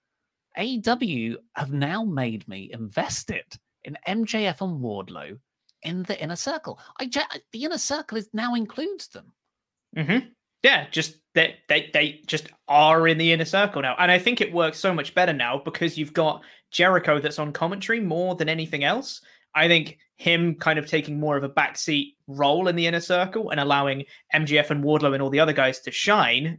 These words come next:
Speaker 2: in the Inner Circle, I think is gonna be great. And they've
Speaker 1: Mm.
Speaker 2: still positioned the very, you know, the front and center mouthpiece as M J F of the Inner Circle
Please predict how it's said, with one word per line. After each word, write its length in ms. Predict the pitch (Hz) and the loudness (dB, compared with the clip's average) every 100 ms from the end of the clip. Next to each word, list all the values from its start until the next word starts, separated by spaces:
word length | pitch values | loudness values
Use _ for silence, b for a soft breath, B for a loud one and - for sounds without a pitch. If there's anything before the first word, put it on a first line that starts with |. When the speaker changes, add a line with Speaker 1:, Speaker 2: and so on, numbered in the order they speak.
| - | -4
Speaker 2:
in 100 | 147 | -2
the 80 | 135 | -2
Inner 100 | 131 | -2
Circle, 280 | 135 131 | -2 0
I 80 | 139 | -2
think 160 | - 139 | -2 -6
is 80 | 135 | -8
gonna 120 | 123 | -12
be 100 | - | -16
great. 460 | - 202 143 - - B - | 0 2 4 0 -10 B -2
And 100 | 160 | 2
they've 100 | 151 | 2
Speaker 1:
Mm. 40 | 147 | 4
Speaker 2:
still 180 | 175 | 2
positioned 460 | 170 156 156 160 139 | 2 2 0 0 -2
the 100 | 143 | 2
very, 360 | 147 143 143 139 | 4 4 2 0
you 60 | 147 | -2
know, 120 | 131 | -2
the 80 | 139 | 0
front 240 | 170 160 | 2 0
and 80 | 143 | -2
center 240 | 143 139 | -6 -4
mouthpiece 680 | 135 156 156 - 120 123 - 147 | 0 0 0 -4 -4 -6 -4 -2
as 180 | 139 - | -2 -2
M 180 | 139 135 | -4 -4
J 160 | 131 | -4
F 180 | 127 - 151 | -4 -2 0
of 180 | 160 | 2
the 140 | 147 120 | 2 -2
Inner 100 | 117 | -2
Circle 520 | - 117 117 120 120 | -6 -8 -8 -14 -16